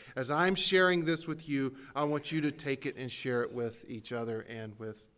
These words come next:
others. And then again, he emphasizes in verse eighteen, "The time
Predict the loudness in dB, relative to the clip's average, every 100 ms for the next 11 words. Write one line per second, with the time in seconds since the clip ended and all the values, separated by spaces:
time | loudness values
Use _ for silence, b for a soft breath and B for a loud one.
0 | -12 -10 -8 -10 -14 -18 -20 _ b b
1 | b b b -6 -4 -4 -2 -2 -2 -4
2 | -6 -6 -6 -8 -4 -4 -6 -10 -10 -8
3 | -8 -6 -8 -8 -10 -10 -14 b b b
4 | b b b b b -10 -10 -6 -2 -2
5 | -4 -10